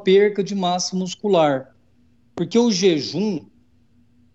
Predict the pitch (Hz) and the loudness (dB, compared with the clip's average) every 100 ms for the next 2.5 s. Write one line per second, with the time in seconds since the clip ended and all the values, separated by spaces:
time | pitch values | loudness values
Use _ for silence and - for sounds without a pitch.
0 | _ _ _ _ - 170 170 196 202 240 | _ _ _ _ -4 -4 -2 -4 -4 -4
1 | 220 208 202 - 151 170 170 165 - 165 | -4 -4 -4 -8 -4 0 0 -2 -8 -4
2 | 160 151 143 147 139 | -4 -4 -2 -4 -4